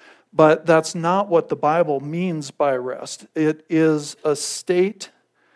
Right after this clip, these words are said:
of continual rest and refreshment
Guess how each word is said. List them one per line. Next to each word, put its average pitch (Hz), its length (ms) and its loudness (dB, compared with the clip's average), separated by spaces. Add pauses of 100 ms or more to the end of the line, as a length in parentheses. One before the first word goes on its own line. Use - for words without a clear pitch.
(200)
of 147 280 -2
continual 180 1300 -2
rest 156 720 -2
and 143 220 -8
refreshment 165 920 -4